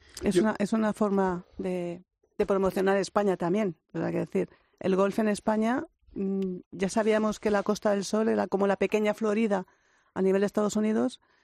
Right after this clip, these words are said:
Speaker 1: Yo creo que no, no sé si, a ver, como hay tanto, tanto, mm,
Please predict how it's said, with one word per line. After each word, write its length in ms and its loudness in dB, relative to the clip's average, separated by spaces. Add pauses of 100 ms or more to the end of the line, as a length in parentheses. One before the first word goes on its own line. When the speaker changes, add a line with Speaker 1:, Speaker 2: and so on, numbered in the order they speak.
(160)
Speaker 1:
Yo 80 2
creo 200 2
que 400 2
no, 240 2
no 200 2
sé 200 2
si, 560 0 (800)
a 100 0
ver, 220 0
como 180 0
hay 100 0
tanto, 480 4
tanto, 540 0 (140)
mm, 360 -4